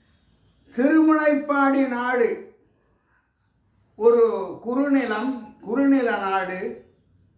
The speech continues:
அந்த நாட்டினுடைய மன்னராக, குறுநில மன்னராக நரசிங்க முனையரையர். அவர்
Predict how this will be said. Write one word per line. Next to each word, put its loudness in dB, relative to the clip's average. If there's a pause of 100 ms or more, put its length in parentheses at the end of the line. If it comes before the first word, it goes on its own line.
(720)
அந்த 4
நாட்டினுடைய 0 (220)
மன்னராக, -2
குறுநில -2
மன்னராக -4
நரசிங்க 0
முனையரையர். -6 (1600)
அவர் -2